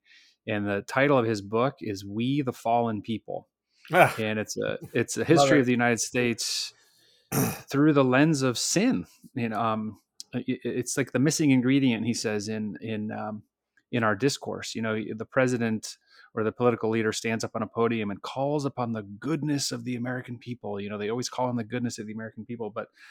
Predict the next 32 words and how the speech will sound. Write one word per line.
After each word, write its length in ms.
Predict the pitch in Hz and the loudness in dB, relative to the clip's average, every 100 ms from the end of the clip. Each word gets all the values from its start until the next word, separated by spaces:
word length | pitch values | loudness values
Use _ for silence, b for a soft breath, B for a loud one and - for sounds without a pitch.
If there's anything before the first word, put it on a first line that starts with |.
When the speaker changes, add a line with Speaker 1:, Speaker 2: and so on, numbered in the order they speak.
| B - | B -2
Speaker 1:
there's 180 | 113 107 | -2 2
rarely 400 | 117 131 151 127 | 4 6 4 4
a 80 | |
recognition 640 | 120 120 - 107 117 - 107 | 2 0 -2 -4 -4 -4 -6
of 80 | 98 | -8
the 80 | 98 | -12
fallenness 920 | - 107 147 190 117 92 85 - - b b b b b 117 | -6 0 2 2 2 -2 -6 -6 -10 b b b b b -4
of 120 | 104 | -2
us 160 | 98 | -4
all 160 | 92 87 | -4 -4
and 80 | 101 | -2
our 100 | 107 | 0
need 200 | 120 135 | 0 0
for 140 | 127 | -2
a 60 | 117 | -4
savior. 580 | - 117 123 107 101 - B B - | -2 -2 -2 -2 -6 -10 B B -8
I 60 | 110 | -4
can't 260 | - 127 | 0 2
wait 200 | 117 123 | 4 2
for 100 | 123 | 4
this. 180 | 120 113 | 2 2
It's 100 | 117 | -2
gonna 140 | 135 | -2
be 60 | 117 | 0
great. 240 | 107 113 | 2 0
He's 240 | 117 127 117 | 2 0 2
a, 260 | 110 101 85 _ | 0 -2 -8 _
he's 160 | 127 117 | -6 -6
a 40 | |
professor 400 | - 135 127 113 | -4 -2 0 0
at 80 | - | -2
Wheaton. 500 | 110 131 214 220 214 | -2 -2 -2 -4 -6